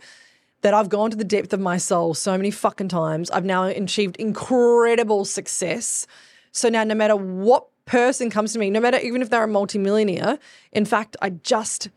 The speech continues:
um, did a V I P day with one of my mentors who is a multimillionaire, and I now coach her. I now coach my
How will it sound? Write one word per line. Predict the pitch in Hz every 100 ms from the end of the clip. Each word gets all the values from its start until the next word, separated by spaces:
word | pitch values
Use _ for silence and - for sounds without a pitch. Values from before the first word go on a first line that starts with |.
| _ _ _ -
um, | 202 196
did | 214
a | 208
V | 185 196
I |
P | 185 208
day | 214 180
with | 175
one | 185 190
of | 202
my | 185 185 214
mentors | 190 180 190 175 175
who | - 196
is | 214 214
a |
multimillionaire, | 226 185 185 180 175 170 170 175
and | -
I | - 196 208
now | 196 196
coach | - 202 190 -
her. | 185 -
I | 254
now | 294
coach | 294 285
my | 277 262